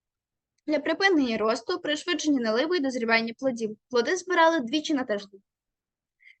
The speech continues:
І про хвороби. Найкраща рекомендація щодо цього питання — прагнути не допустити зараження. Для профілактики і лікування ми використо-, використовуємо лише біологічні препарати:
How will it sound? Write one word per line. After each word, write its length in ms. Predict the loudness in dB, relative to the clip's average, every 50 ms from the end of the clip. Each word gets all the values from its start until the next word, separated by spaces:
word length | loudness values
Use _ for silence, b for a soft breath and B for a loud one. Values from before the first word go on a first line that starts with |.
| _ _
І 120 | 2 2
про 180 | 2 2 0 -2
хвороби. 540 | -4 -2 0 2 4 4 4 4 2 -4 -8 -10 _ _ _ -2
Найкраща 440 | -2 0 2 2 2 2 2 0
рекомендація 720 | 0 0 0 0 0 2 2 2 2 2 0 0 -2 -4
щодо 280 | -4 -4 -4 -4 -4 -4
цього 240 | -4 -2 -4 -4 -4
питання — 420 | -6 -4 -2 0 0 0 -2 -4 -6 -6
прагнути 540 | -2 0 0 2 2 0 -2 -2 0 0 0
не 300 | 2 2 2 2 0 0
допустити 540 | -2 -6 -8 -10 -8 -6 -6 -4 -4 -4
зараження. 560 | -2 0 2 2 4 2 2 0 -4 -8 -8 -12 -16 _ _ _ b b b b b _ 0
Для 100 | 0 0
профілактики 800 | 2 0 -2 -2 0 2 2 2 2 0 -4 -8 -4 0 0 0
і 40 | 0
лікування 520 | 0 -2 -2 0 2 2 4 4 2 2
ми 140 | 2 0 0
використо-, 500 | 0 -2 -2 -4 -6 -4 -2 -2 -2 -2 -2
використовуємо 760 | -4 -4 -2 -2 -4 -2 -2 -2 -2 0 0 0 0 0 0
лише 260 | -2 -2 -2 -4 -2
біологічні 560 | -2 -2 -2 0 0 -2 -2 -2 -2 -4 -4
препарати: 580 | -2 -4 -4 -4 -2 -2 0 0 -2 -2 -6